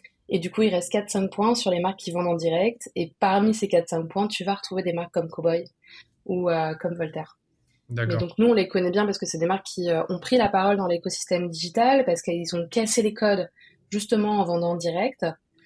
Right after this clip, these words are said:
Speaker 1: Mais ce qu'il faut juste, euh, comprendre, c'est qu'on a un prisme qui est complètement, euh, biaisé par rapport au gros du marché et que,
Speaker 2: Ouais.
Speaker 1: euh, en gros, quatre-vingt-quinze pour cent du marché, c'est, euh, vraiment du retail très traditionnel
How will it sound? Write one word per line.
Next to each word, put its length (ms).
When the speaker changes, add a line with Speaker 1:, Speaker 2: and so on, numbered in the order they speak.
Speaker 1:
Mais 420
ce 140
qu'il 160
faut 420
juste, 300
euh, 400
comprendre, 460
c'est 200
qu'on 180
a 40
un 120
prisme 380
qui 220
est 120
complètement, 680
euh, 60
biaisé 540
par 120
rapport 240
au 80
gros 260
du 120
marché 520
et 60
que, 160
Speaker 2:
Ouais. 220
Speaker 1:
euh, 80
en 120
gros, 120
quatre-vingt-quinze 580
pour 140
cent 120
du 100
marché, 440
c'est, 340
euh, 140
vraiment 360
du 180
retail 420
très 180
traditionnel 720